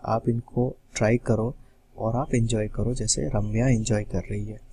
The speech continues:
तो पहले आप खड़े हो जाओ और अपने right हाथ को इस तरह से करो और left हाथ को इस तरह से करो और इस dance pose को आप try करो और फिर देखो।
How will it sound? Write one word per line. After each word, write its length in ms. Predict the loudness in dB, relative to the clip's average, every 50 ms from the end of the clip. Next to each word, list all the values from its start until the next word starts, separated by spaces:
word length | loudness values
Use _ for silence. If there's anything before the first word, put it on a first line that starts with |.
| -20 -20 -18 -18 -12 -8 -8
तो 60 | -6
पहले 420 | 0 2 4 4 4 4 2 0
आप 180 | -2 -2 -4 -4 -4
खड़े 200 | -2 2 4 4
हो 180 | 4 2 0
जाओ 280 | -2 -4 -4 -4 -4 -4
और 200 | -2 -2 -2 -2
अपने 340 | -2 -4 -4 -2 -2 -2 0
right 340 | 0 0 0 0 0 0
हाथ 180 | 0 0 0 0
को 220 | 0 -2 -2 -2
इस 160 | 0 -2 -2 -2
तरह 180 | -2 0 0
से 140 | 0 -2 -4 -4
करो 280 | -4 -4 -4 -4 -6 -8 -12 -20 -20 _ _ _ -4 0
और 80 | 0
left 380 | 2 4 4 4 2 2 0 2
हाथ 120 | 2 2
को 220 | 2 0 0 0 0
इस 120 | 0 0
तरह 180 | -2 -2 -4 -4
से 120 | -6 -8
करो 340 | -8 -6 -6 -4 -4 -4 -4
और 140 | -6 -6 -8 -6 -2
इस 280 | 0 0 0 0 -2 -4 -4
dance 460 | -2 -2 -2 0 0 0 -2 -2 -2 _ _ _ _ _ _ 2
pose 280 | 4 4 4 4 2
को 180 | 0 -4 -4 -4
आप 180 | -4 -6 -8 _ -4
try 200 | 0 2 4 4
करो 340 | 2 0 -4 -6 -6 -6 -8 -10 -14 -20 _ _ _ _ _ _ -20 _ _ _ -20 -20 -14 -8 -4
और 100 | -4 -2
फिर 180 | -2 -2 -2
देखो। 440 | -2 0 0 -2 -2 -2 -6 -8 -8